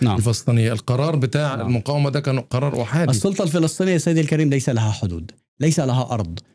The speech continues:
Speaker 1: فبالتالي، فبالتالي حتى هذه السلطة هي فعليًا بشكلها، بشكلها خلينا نقول القانوني هي غير قانونية، فبالتالي هي لا تعبر بالمعنى الحقيقي عن كامل الشعب الفلسطيني،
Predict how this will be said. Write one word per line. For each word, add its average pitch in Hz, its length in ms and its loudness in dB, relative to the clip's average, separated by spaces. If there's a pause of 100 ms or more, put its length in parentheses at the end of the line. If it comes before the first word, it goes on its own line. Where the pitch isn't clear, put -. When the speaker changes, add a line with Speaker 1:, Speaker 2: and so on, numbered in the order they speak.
(140)
Speaker 1:
فبالتالي، 170 560 2
فبالتالي 123 520 0
حتى 190 300 -4
هذه 151 540 2
السلطة 185 420 -4
هي 160 240 2
فعليًا 139 360 0
بشكلها، 113 720 0 (280)
بشكلها 135 500 0
خلينا 143 280 0
نقول 120 200 -2
القانوني 196 640 0 (140)
هي 214 160 2
غير 165 180 0
قانونية، 92 560 -4 (260)
فبالتالي 180 440 0
هي 180 220 4 (180)
لا 170 260 4
تعبر 147 560 0
بالمعنى 143 580 2 (100)
الحقيقي 196 680 -2 (220)
عن 131 220 0
كامل 202 480 -2
الشعب 147 420 -2
الفلسطيني، 160 640 2